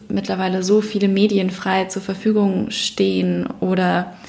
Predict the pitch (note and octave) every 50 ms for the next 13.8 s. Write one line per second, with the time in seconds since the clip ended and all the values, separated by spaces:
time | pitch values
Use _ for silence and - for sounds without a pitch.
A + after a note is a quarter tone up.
0 | - - - - - - - - - - - - - - - - - - G3+ G3+
1 | - - A3 G#3+ G#3+ G#3 G#3 G#3 G3+ G3 G3+ G3+ G3+ G3+ G3 F#3+ - G3 G3+ G3
2 | G3+ G3+ - G#3 G3 F#3+ F#3+ F3+ F3+ G#3 G#3+ G#3 G#3+ - - - - - - F#3+
3 | F#3 F#3 F#3 F#3 - - - F#3 F#3+ F3+ F#3+ G3+ F#3 F3+ F#3 G3 G3 - G3 F#3+
4 | F#3 - F#3+ - F#3+ F3+ F#3 F3+ F#3 F#3 F#3 F3+ F3+ F#3 F#3 F3+ F3+ F3 - -
5 | F3 F3+ F3+ F3+ - F3+ F3+ - F3+ F3 F3+ F3+ F3+ - F#3+ F#3+ F3+ E3+ F#3 G3
6 | F#3+ - F#3+ F#3 F#3 - - - - F#3 F3+ F#3 F#3 F#3 F3+ - F#3 F3 F#3 F#3
7 | F#3 G3 F#3+ - F#3+ F#3 F3+ F3+ F3 F3 F3+ F#3 F3+ - - - - - - -
8 | - - - _ _ _ _ _ - _ - _ - - - G3 G3 F#3+ F#3 F#3
9 | F#3+ G3+ F#3+ F#3+ - - - - G3+ - - F#3+ G3 G#3 G#3 G3+ F#3+ F#3+ - F3+
10 | F3+ F#3 - - - G3+ G3+ - - G3 G3 G3 F#3+ F#3 F3+ - F#3 F3+ F3+ F3+
11 | F3+ F#3 - - G3+ G3 F#3+ F#3+ - - G3 G3+ G3+ - - F#3+ F#3+ G3 F#3+ F#3
12 | F#3 F#3 F#3 G3 G3 G3+ G3+ G3 F#3+ - F#3 F3+ - - G3+ F#3+ F#3+ F#3 F#3+ F#3
13 | F#3 F3+ G3 F#3+ F#3 G3+ G3+ G3 G3 F#3+ - F#3 F#3 - -